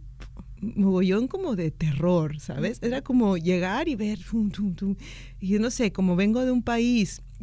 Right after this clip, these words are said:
Speaker 1: que ha sido, pues, víctima del terrorismo por años, tipo, toda mi infancia.
Speaker 2: ¿Tú venías de Perú?
Speaker 1: Ven-, claro, y
Speaker 2: Ujú.
Speaker 1: cuando yo fui pequeña,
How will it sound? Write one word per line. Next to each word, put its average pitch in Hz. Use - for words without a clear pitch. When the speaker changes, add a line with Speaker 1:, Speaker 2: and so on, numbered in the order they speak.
Speaker 1:
que 160
ha 170
sido, 196
pues, -
víctima 190
del 180
terrorismo 185
por 139
años, 175
tipo, 143
toda 160
mi 185
infancia. 196
Speaker 2:
¿Tú 190
venías 170
de 160
Perú? 202
Speaker 1:
Ven-, 180
claro, 170
y 160
Speaker 2:
Ujú. 151
Speaker 1:
cuando 175
yo 151
fui 202
pequeña, 220